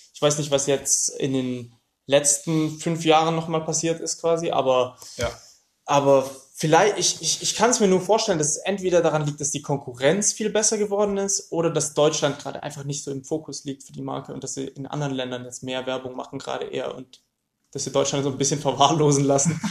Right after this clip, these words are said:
Speaker 1: <laughs> weil, weil ich find's auch relativ seltsam. Es ist ja auch so, dass jetzt mittlerweile, äh, der Gorbatschow-Wodka,
Speaker 2: Ja.
Speaker 1: der ja eigentlich jetzt nicht dafür bekannt ist, super gut zu sein oder irgendwie ein tolles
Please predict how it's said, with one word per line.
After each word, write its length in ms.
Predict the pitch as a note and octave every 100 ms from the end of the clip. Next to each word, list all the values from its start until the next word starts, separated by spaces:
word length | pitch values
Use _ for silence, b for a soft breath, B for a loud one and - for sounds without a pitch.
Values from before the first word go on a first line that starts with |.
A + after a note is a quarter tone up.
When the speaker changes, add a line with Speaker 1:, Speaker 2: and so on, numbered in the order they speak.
| B
Speaker 1:
<laughs> 180 | F3 B
weil, 480 | D3+ D3 D3+ C#3+ D3 B B _
weil 140 | D#3 D#3
ich 80 |
find's 300 | D3+ G3+ -
auch 320 | - - - - _ _ _ -
relativ 400 | C#3 D#3+ D#3+ D#3
seltsam. 400 | F3 G3 G3 B2+
Es 80 | A#2
ist 120 | -
ja 120 | D3
auch 300 | D#3 D3+ - - _ _ _ _ _ _ -
so, 240 | D#3+ D3+
dass 180 | D#3 D#3
jetzt 420 | D3+ D3 - -
mittlerweile, 880 | D3+ D3+ D3+ D3 D3+ C#3+ C#3+ C#3+ C#3+
äh, 500 | - C#3 C3 C3 C3
der 140 | C3 B2+
Gorbatschow-Wodka, 1400 | D3+ E3+ E3+ - E3 E3 - D#3+ D#3+ - F3 G#3 - _ _ _ -
Speaker 2:
Ja. 280 | B2 A#2+ - -
Speaker 1:
der 120 | C#3+
ja 180 | C#3 C#3
eigentlich 400 | D#3 D#3 C#3+ D3+
jetzt 320 | C#3+ - D3+
nicht 280 | D#3 D#3 E3+
dafür 220 | E3 D3+
bekannt 380 | C#3 C#3+ D3+ D3+
ist, 240 | - -
super 220 | D#3+ D#3
gut 260 | D3 F3 F3
zu 100 | E3+
sein 300 | D#3+ E3 E3+
oder 180 | D3+ D3
irgendwie 380 | D#3+ D3+ D3
ein 220 | C#3+ C#3 -
tolles 480 | D3 D3 - _